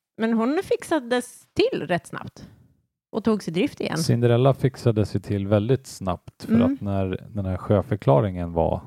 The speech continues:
Speaker 1: Mm.
Speaker 2: så var hon redan i drift igen.
Speaker 1: Mm. Och det var ju typ i mars det gjordes,
Speaker 2: Ja.
Speaker 1: alltså sjöförklaringen.
Speaker 2: Och det de gjorde, det var ju att de, eh, typ svetsade dit ett bogvisir eller något.
Speaker 1: Mm. Nu blev det inte öppningsbart
Speaker 2: Nej,
Speaker 1: längre.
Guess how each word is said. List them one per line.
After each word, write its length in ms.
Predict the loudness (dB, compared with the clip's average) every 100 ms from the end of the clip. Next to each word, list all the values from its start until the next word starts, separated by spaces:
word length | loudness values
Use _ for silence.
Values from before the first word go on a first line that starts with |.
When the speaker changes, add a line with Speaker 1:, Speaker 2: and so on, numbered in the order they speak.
| -14 _
Speaker 1:
Mm. 200 | 2 4
Speaker 2:
så 60 | 2
var 80 | 0
hon 120 | 0
redan 220 | -4 -4
i 40 |
drift 300 | 0 -2 -2
igen. 180 | -12 -6 2
Speaker 1:
Mm. 280 | 4 2 -2 _ -4
Och 80 | 2
det 140 | 2
var 180 | 4 2
ju 160 | 2 -2 _ -8
typ 200 | -4 2
i 60 | 4
mars 440 | 2 0 -10 -14 -18 _ -4
det 80 | -2
gjordes, 380 | 0 -2 -8 -14 _ 0
Speaker 2:
Ja. 100 | 2
Speaker 1:
alltså 180 | 0
sjöförklaringen. 720 | -4 -4 -6 -6 -4 -4 -6 -10 _ _ _ _ _ -8
Speaker 2:
Och 100 | 2
det 80 | 2
de 140 | 4
gjorde, 320 | 0 2 2
det 100 | 4
var 160 | 4 4
ju 60 | 2
att 100 | 0
de, 260 | -4 -4
eh, 440 | -2 -2 -2 -4 -6
typ 300 | -8 -10 -10
svetsade 560 | -10 -4 -4 -2 -2 -2
dit 200 | -4 -8
ett 180 | -8
bogvisir 520 | -4 -4 -4 -6 -6 -6
eller 100 | -6
något. 300 | -10 -10 2
Speaker 1:
Mm. 320 | 4 4 0 -4
Nu 260 | -2 2 4
blev 220 | 4 2
det 60 | 2
inte 280 | 0 2 0
öppningsbart 640 | 0 -6 -8 -4 -2 -2
Speaker 2:
Nej, 120 | -2 -2
Speaker 1:
längre. 160 | -4